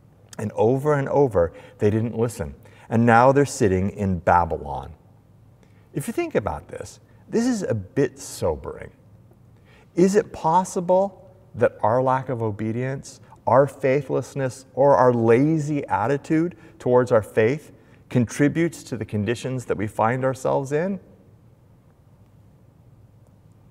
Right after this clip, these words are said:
The people in Psalm one thirty-seven were where they were because they forgot God. And I suspect that that might be how we got here too. But we have to be careful as we look at our situation,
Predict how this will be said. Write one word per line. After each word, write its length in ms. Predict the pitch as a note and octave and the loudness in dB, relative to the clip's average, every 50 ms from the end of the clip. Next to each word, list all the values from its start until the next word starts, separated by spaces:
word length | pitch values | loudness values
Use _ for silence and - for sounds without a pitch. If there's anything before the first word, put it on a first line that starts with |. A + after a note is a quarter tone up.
| _ _ _ _ _ _ _ _ _ _ - | _ _ _ _ _ _ _ _ _ _ -12
The 60 | C3 | -6
people 360 | - G3 G3+ G#3 - G#3+ F#3+ C#3+ | -2 -2 0 0 2 2 2 2
in 80 | C3+ | 0
Psalm 380 | C3 - - D3 C#3 C#3 C3 B2+ | 0 2 4 4 6 6 4 2
one 160 | B2+ B2 B2 | 2 0 0
thirty-seven 840 | - - A2+ G#2 G2+ F#2+ - - A2 G2 G2 F2+ F2 E2 E2+ F#2 - - | 0 0 2 2 0 -2 -2 0 0 0 2 0 -2 -4 -6 -8 -6 -2
were 180 | G2+ F#2 F2+ | 0 0 0
where 340 | F2 F2+ G2+ A2 A#2 A#2+ A#2+ | 2 4 4 4 6 4 4
they 200 | A2+ A2+ A2 G#2+ | 4 4 4 4
were 480 | G2+ G2+ G2+ F2+ D#2 D#2 D2+ D2 C#2+ - - - - - _ | 2 2 2 2 2 2 0 -2 -6 -10 -18 -20 -20 -12 _
because 520 | - G2+ - A2 G#2 G#2 G#2+ G2+ F#2+ - | -10 -6 -2 2 2 2 2 2 -2 -6
they 240 | - - G#2+ G2+ F#2 | -10 -6 -4 -4 -4
forgot 500 | - - G2+ F2 F2 E2+ D#2+ - - F2+ | -4 -4 -4 -2 0 -2 -2 -2 -6 -10
God. 320 | F2 D#2+ - - - - - - - _ _ _ _ _ _ _ _ _ _ _ | -12 -12 -12 -14 -18 -20 -20 -20 -20 _ _ _ _ _ _ _ _ _ _ _
And 120 | - G#2+ A2+ | -2 0 2
I 120 | A#2 B2+ | 2 0
suspect 640 | B2+ - C#3+ - - - - G2 F#2+ - - - - - _ _ - | 0 -4 -8 -8 -4 -2 -2 -2 -2 -4 -10 -18 -20 -20 _ _ -6
that 240 | G2 G2 E2+ - | -6 -6 -4 -2
that 240 | - G2+ G#2+ - - | -2 -2 -2 -2 -2
might 240 | G#2 F#2 F#2 - - | -6 -8 -8 -8 -10
be 160 | F#2 F#2 F2 | -8 -8 -8
how 220 | E2 D#2+ E2 E2 E2+ | -6 -4 -2 -2 -2
we 240 | F2 F#2+ G#2 G#2 | -2 -2 -4 -2
got 240 | F2+ F2+ E2 D#2+ - - | -2 -2 -2 -2 -4 -8
here 340 | - D#2 D2 C#2+ C#2 C#2 - _ _ _ _ _ _ - | -10 -10 -8 -8 -10 -12 -16 _ _ _ _ _ _ -10
too. 320 | - A2 E2+ D2+ D2 C#2+ - - _ _ _ _ _ _ _ _ _ _ _ _ _ _ _ _ _ _ _ _ _ _ _ _ | -6 -6 -6 -6 -8 -12 -16 -20 _ _ _ _ _ _ _ _ _ _ _ _ _ _ _ _ _ _ _ _ _ _ _ _
But 100 | - E3 | 2 4
we 60 | G3 A3+ | 4 4
have 120 | A#3+ A3+ | 4 2
to 80 | C#4 A3+ | -2 -2
be 120 | G3+ E3+ | -2 -2
careful 600 | - - - F3+ F#3 F#3 F3 - - G#2+ G#2 - | -4 -2 2 4 4 4 4 4 4 6 6 6
as 220 | - A2 G#2 - - | 4 2 0 0 -2
we 80 | A2+ | -4
look 260 | G#2 G#2+ B2 C#3 - - | -2 0 0 0 -2 -2
at 120 | - A2 | 0 2
our 120 | G2+ F#2+ | 2 2
situation, 800 | F2+ - - F#2+ - - G2+ F2 F2 F2 F2 F2 - - C#2+ C#2+ | 0 -2 -8 -10 -6 -4 -2 0 0 0 -2 -4 -6 -8 -10 -10